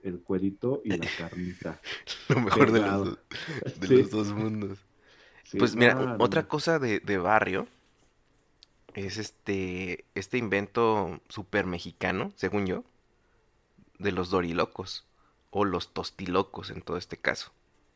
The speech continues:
Speaker 2: Te-, o sea, ¿eres, eres fan de eso?
Speaker 1: No, nunca los he comido.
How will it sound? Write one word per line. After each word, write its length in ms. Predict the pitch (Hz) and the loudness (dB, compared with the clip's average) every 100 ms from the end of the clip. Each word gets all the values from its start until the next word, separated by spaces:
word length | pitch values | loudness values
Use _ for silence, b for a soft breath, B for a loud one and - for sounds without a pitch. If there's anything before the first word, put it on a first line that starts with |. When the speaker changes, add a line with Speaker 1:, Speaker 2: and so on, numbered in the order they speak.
| _ _ _ _ _ _ b b b b b b b b _ - | _ _ _ _ _ _ b b b b b b b b _ 2
Speaker 2:
Te-, 220 | 107 69 | 4 4
o 60 | 95 | 4
sea, 140 | 107 | 6
¿eres, 300 | 110 131 - | 6 4 2
eres 220 | 104 113 | 0 2
fan 240 | - - - | 2 0 0
de 60 | - | -4
eso? 180 | 277 - _ _ - - _ | -6 -12 _ _ -20 -20 _
Speaker 1:
No, 340 | 123 113 - - | -2 -2 -4 -6
nunca 240 | 117 113 104 | -4 -2 -2
los 180 | 92 | -4
he 80 | 98 | -4
comido. 400 | - 92 92 117 | -2 -2 -2 -6